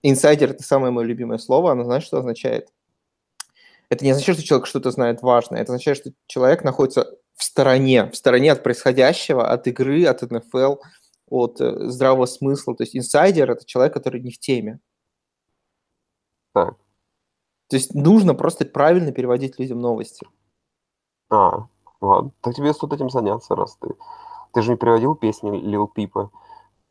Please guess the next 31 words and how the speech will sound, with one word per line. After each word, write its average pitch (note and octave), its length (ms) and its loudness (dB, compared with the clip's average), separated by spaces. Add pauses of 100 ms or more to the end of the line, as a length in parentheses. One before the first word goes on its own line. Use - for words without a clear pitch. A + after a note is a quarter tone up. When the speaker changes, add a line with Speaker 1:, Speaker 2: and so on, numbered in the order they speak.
(260)
Speaker 2:
Мне G2+ 200 -6
кажется, G2 320 -4
у - 20 -6
тебя G2+ 220 -2
всё - 160 -4
отлично G2+ 420 -8
тогда F#2 180 -2
с - 80 -12
переводом. F#2+ 560 -4 (120)
Тебе F#2 160 -2
стоит G2 220 -4
Speaker 1:
Ну, - 20 -10
Speaker 2:
заняться - 380 -2
этим. - 240 -12 (600)
Speaker 1:
ну C#3+ 120 2
вот D#3 120 4
я C#3+ 60 0
тебе - 100 -12
сразу C#3+ 220 -2
говорю, C3+ 180 -2
инсайдер — D3+ 500 2
это B2+ 100 0
означает, B2 340 -6
что - 180 -10
всё, - 380 -4 (180)
человек C3 280 0
сразу C3+ 280 -4
ничего B2 220 -10
не A#2 60 -12
понимает. A#2+ 480 -12 (1120)
Speaker 2:
Возможно. G2+ 580 2